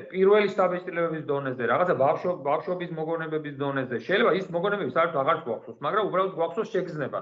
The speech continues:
იმ მოგონებებიდან. და რაღაც ეგეთი. და ამიტომ ეხლა რთულია, რომ თქვა, რომ, ესე იგი, ეს რაღაცა არსებობს უნივერსალური გან-, განსაზღვრება, ეს, ეს, ეს, ეს რა არის.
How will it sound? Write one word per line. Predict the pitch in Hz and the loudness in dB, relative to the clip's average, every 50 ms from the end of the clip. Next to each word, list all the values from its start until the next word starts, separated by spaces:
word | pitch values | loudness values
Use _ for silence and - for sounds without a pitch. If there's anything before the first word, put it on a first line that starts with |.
| - - | -10 -10
იმ | - 127 135 | -10 -8 -4
მოგონებებიდან. | 131 135 131 139 131 127 127 117 113 - - - - - - _ _ _ _ _ - | -2 0 0 0 0 0 -2 -2 -4 -6 -6 -10 -16 -16 -18 _ _ _ _ _ 2
და | 214 | 4
რაღაც | 202 202 208 208 | 4 6 4 4
ეგეთი. | 190 190 190 170 135 - - - - _ _ _ _ _ _ _ _ - | 4 2 2 2 -2 -6 -10 -16 -18 _ _ _ _ _ _ _ _ -6
და | 127 123 117 113 - - - - _ _ | -2 -2 -2 -2 -4 -10 -18 -20 _ _
ამიტომ | - - 160 196 233 220 185 196 | -4 0 0 2 2 0 0 0
ეხლა | 190 196 175 139 127 - - - - - _ _ | 0 2 2 2 0 -2 -6 -14 -20 -20 _ _
რთულია, | - - - 180 214 233 233 202 | -20 -6 -2 0 2 4 6 6
რომ | 170 143 127 | 4 4 2
თქვა, | 123 - 175 185 | 0 0 2 2
რომ, | 226 214 | 2 2
ესე | 180 202 196 | 2 0 -2
იგი, | 165 143 131 123 - - - _ _ _ _ - - _ - _ _ _ _ - | -2 -2 -2 -4 -6 -10 -18 _ _ _ _ -20 -20 _ -20 _ _ _ _ -4
ეს | 156 160 156 | -2 -2 0
რაღაცა | 135 165 170 175 185 170 151 135 143 | 2 4 4 4 4 2 2 0 2
არსებობს | 143 156 165 - 185 175 143 127 123 | 2 0 0 0 -2 -4 -4 -4 -4
უნივერსალური | 135 143 156 165 165 160 165 180 175 160 151 135 131 127 | -4 -4 -2 0 0 0 0 0 0 0 0 -2 -4 -6
გან-, | - - 139 135 143 143 123 | -6 -4 -4 -4 -4 -4 -4
განსაზღვრება, | 131 139 160 156 - 180 165 143 147 160 170 170 175 202 214 226 226 220 226 - - _ _ _ _ - | -2 -2 -2 0 0 0 0 0 0 -2 0 0 2 2 2 2 0 -2 -4 -12 -20 _ _ _ _ -10
ეს, | - 147 151 135 | -4 -2 -2 -2
ეს, | 135 147 147 151 151 - | -2 -2 -4 -4 -4 -4
ეს, | 170 160 156 147 | -4 -4 -4 -4
ეს | 170 160 170 147 | -4 -2 -2 0
რა | 143 139 143 147 143 127 | 2 4 6 6 6 4
არის. | 110 104 - - | 4 0 -4 -8